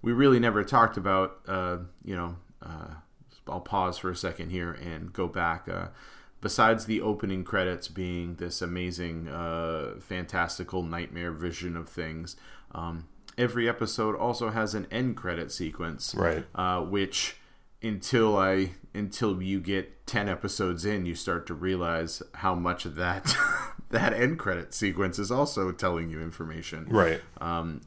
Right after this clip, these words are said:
Speaker 1: we have a whole, our whole cast of characters sleeping in a,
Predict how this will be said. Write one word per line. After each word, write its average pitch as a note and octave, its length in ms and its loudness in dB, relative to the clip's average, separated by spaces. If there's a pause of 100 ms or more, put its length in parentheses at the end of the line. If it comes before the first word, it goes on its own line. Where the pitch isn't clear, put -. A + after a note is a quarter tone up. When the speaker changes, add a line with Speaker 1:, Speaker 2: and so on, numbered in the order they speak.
Speaker 1:
we G2 160 -2
have F#2+ 240 2
a F#2 60 -2
whole, G2 280 -2
our F2+ 160 0
whole G#2+ 240 4
cast F#2+ 400 2
of F2 140 -6
characters F#2+ 680 2 (340)
sleeping G2+ 600 0
in F#2 120 0
a, F2 460 0